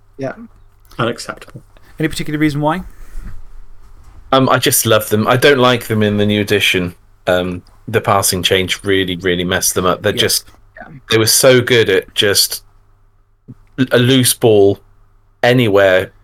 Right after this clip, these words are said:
Speaker 4: going. You just had a chance to, to run in, grab it, pass it to someone else, and off you go. And, and I, yeah, I used to really enjoy just the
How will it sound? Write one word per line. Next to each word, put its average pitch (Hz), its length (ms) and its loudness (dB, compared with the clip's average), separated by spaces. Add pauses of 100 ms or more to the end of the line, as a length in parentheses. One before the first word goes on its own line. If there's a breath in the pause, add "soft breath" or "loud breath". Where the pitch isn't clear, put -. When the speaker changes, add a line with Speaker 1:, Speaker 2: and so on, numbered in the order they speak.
Speaker 4:
going. 98 340 2
You 95 100 -4
just 95 200 -6
had 92 160 0
a - 40 -12
chance 92 420 -2
to, 92 260 0 (640 loud breath)
to 104 100 -6
run 101 240 0
in, 95 160 0
grab 95 260 2
it, - 280 -2
pass 95 300 0
it - 40 -10
to - 80 -6
someone 92 320 -2
else, 90 240 -2
and 92 80 -6
off 85 180 -8
you 87 80 -8
go. 87 260 2
And, 85 320 -2
and 87 160 -2
I, 87 140 -2 (480)
yeah, 90 280 2 (120)
I 104 60 2
used 101 260 -2
to 101 120 -12
really 101 380 0
enjoy 98 460 2 (340 loud breath)
just - 360 0
the 98 260 2